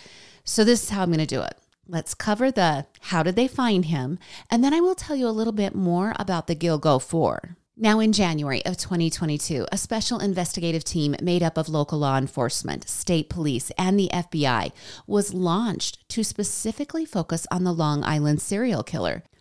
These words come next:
So what led them to Heuermann? Well, within just a couple of months of the comprehensive review of the previously obtained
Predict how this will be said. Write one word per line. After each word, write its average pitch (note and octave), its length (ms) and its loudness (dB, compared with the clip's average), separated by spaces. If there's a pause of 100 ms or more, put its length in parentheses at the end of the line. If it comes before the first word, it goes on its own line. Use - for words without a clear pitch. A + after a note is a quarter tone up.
So - 240 2
what B3+ 240 2
led E4 240 0
them D3 200 -2
to F3 120 -2
Heuermann? D4+ 640 -2 (520)
Well, F#3+ 380 0 (180)
within A#3 520 0
just C#4 240 -2
a G3 60 -4
couple B3 360 -4
of C4+ 140 -4
months C#3 400 -2
of F#3 100 -4
the D#3+ 100 -4
comprehensive G#3 840 -2
review G#3+ 480 0
of F3 180 -4
the F3 120 -2
previously A3 920 -2
obtained - 480 -2